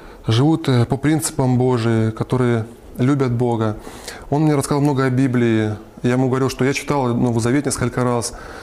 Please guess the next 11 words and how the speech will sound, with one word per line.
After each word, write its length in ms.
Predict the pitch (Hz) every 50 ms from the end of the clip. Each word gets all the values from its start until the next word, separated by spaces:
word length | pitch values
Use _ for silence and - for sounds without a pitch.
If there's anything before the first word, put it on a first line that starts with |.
| - - - - - - -
А, 120 | 113 110
ну, 100 | 113 127
ничего 340 | 139 139 - - 143 143 135
не 100 | 131 127
понял. 360 | 123 127 123 117 110 104 107
Раза 180 | 117 131 131 135
три 180 | 127 147 135
я 80 | 117 113
прочитал, 520 | 110 113 - - - 120 110 104 104 123 -
находясь, 500 | 117 117 110 127 120 120 113 107 - -
э, 60 | 117